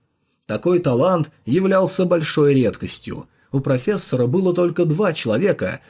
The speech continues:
которые использовали элемент пространства, но ему пришлось потратить много сил и денег, чтобы нанять их. Теперь для профессора Луна Хан Сень стал еще более значимым человеком. Люди не были машинами.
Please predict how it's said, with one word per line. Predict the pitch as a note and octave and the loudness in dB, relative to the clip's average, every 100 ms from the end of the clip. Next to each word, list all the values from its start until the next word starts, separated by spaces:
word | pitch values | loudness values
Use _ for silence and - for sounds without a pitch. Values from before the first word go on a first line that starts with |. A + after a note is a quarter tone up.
| _ | _
которые | G#3 G#3 G3 G3 F3+ F3 | -4 0 2 2 0 0
использовали | - - G3 F3+ F3+ F#3 F3+ | -2 0 0 0 2 2 0
элемент | F3 F3 F#3 F3+ F3+ | 0 0 2 0 -2
пространства, | - F3 - E3 A2 - - F2+ D#2 _ _ - | -4 -2 -2 -2 -2 -2 -4 -8 -10 _ _ -4
но | A2 | 0
ему | A2 C#3 D#3 | 2 2 2
пришлось | B2+ B2 C3 E3+ E3+ - _ | 0 -2 0 0 0 -4 _
потратить | - C3+ D#3 F3+ F3+ D3+ | -4 -2 0 0 0 -2
много | D3 F#3 F3 F3 | 0 2 2 0
сил | - G3 F#3+ | 0 0 -2
и | - E3 | 0 -2
денег, | D3+ G3+ D#3 A2+ - _ | 0 0 2 -2 -6 _
чтобы | - - F#3+ | -4 0 2
нанять | F#3 F3 D#3 - F2+ | 2 2 0 -2 -6
их. | - - _ _ | -10 -18 _ _
Теперь | - A2 G#2+ D3+ D#3 | -6 -6 0 0 2
для | B2 B2+ | 2 0
профессора | C3 C3+ E3+ E3 - B2+ | 0 -2 0 0 0 0
Луна | A2 A#2 F3+ B2 E2 - _ _ | 2 2 2 0 -4 -12 _ _
Хан | G#3 G3 | -2 0
Сень | D#3 - G#3 F#3 | 0 0 0 0
стал | D#3+ - F#3 F3+ D#3+ - | -2 -2 0 0 -2 -6
еще | F#3 F3+ - F#3 | -4 -4 -2 -2
более | E3 F#3 E3+ C3+ C3 | 0 2 2 2 2
значимым | C3 D3+ B2+ - C3+ B2 | 2 0 0 0 0 0
человеком. | C3+ C3 B2 F#2+ - D#2 - _ _ _ _ - | 0 2 2 -2 -6 -12 -14 _ _ _ _ -8
Люди | F2 D#3 G3+ D#3+ F3+ | -2 0 0 0 0
не | F3 F#3 F3+ | 0 0 2
были | E3+ E3+ | 2 0
машинами. | E3+ D#3 D#3+ A2 F2 - C#3 | 0 0 0 0 -2 -10 -14